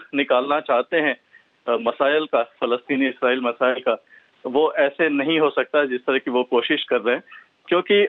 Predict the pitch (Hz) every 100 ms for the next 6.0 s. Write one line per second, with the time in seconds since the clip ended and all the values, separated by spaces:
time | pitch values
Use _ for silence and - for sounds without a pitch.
0 | - 147 175 170 175 151 151 170 185 190
1 | 190 190 185 - _ _ - 131 143 170
2 | 151 156 - 185 190 156 151 147 131 139
3 | 170 151 131 143 151 139 117 - _ _
4 | _ _ _ - 143 185 185 - - -
5 | 190 - 147 139 175 185 170 151 151 160